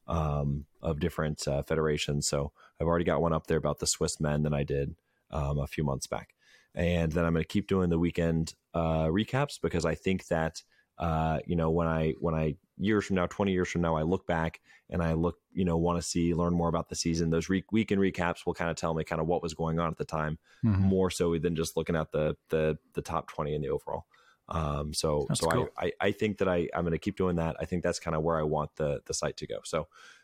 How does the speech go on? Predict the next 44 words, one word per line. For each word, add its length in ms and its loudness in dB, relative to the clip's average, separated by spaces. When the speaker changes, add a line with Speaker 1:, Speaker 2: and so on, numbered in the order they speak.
Speaker 1:
but 240 0
where 180 2
I 20 2
was 120 0
going 220 4
with 120 2
this 180 2
is 100 2
I, 260 2
I 120 0
put 180 2
up 140 0
a 40 -2
piece, 400 -2
uh, 520 2
uh, 120 0
right 240 4
before 300 0
Worlds 600 0
that 120 0
I 100 2
just 320 -2
updated, 440 -2
and 140 2
it 80 -2
was, 400 2
uh, 400 0
titled, 380 2
"Is 320 2
J 160 2
T 120 -2
Bowe, 180 4
is 140 0
he 320 2
the 280 2
greatest 400 2
biathlete 400 2
of 80 -2
all 140 4
time 420 -2
or 160 0
the 100 -2
best?" 420 -6
And 480 2